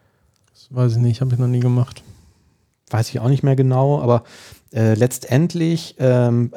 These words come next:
Speaker 2: fand ich diese, diese ganzen Elemente irgendwie ganz cool, aber ich bin verrückt geworden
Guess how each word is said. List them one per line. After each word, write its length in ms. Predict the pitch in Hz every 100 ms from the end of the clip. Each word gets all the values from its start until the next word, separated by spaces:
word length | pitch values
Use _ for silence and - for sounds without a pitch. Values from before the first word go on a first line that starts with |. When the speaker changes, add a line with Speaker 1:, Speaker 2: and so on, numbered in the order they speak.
| -
Speaker 2:
fand 240 | 104 131 131
ich 140 | 127
diese, 460 | 131 135 127 123 117
diese 200 | 117 113
ganzen 320 | 120 123 113
Elemente 420 | 113 107 123 156
irgendwie 280 | 123 127 117
ganz 240 | 110 101 -
cool, 320 | 135 175 240 - - - -
aber 200 | 113 117
ich 140 | 113
bin 180 | 135 131
verrückt 720 | - 120 110 135 214 - -
geworden 480 | - 107 107 113 -